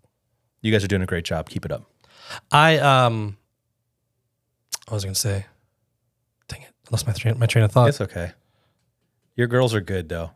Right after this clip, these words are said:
Speaker 1: So she was like, "Daddy, that song has bad words. We don't listen to that one."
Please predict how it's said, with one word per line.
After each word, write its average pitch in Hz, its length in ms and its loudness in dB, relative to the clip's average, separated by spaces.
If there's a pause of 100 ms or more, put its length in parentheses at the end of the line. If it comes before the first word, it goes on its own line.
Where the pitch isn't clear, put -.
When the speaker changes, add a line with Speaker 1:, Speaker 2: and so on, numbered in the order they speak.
(120)
Speaker 1:
So - 180 0
she - 180 2
was 117 140 2
like, 104 160 2
"Daddy, 123 220 2
that 131 180 2
song 120 200 0
has 92 120 -4
bad 104 300 0
words. 95 260 -6
We 110 80 -2
don't 101 100 -4
listen 92 240 -8
to - 40 2
that 92 180 -4
one." 80 180 -12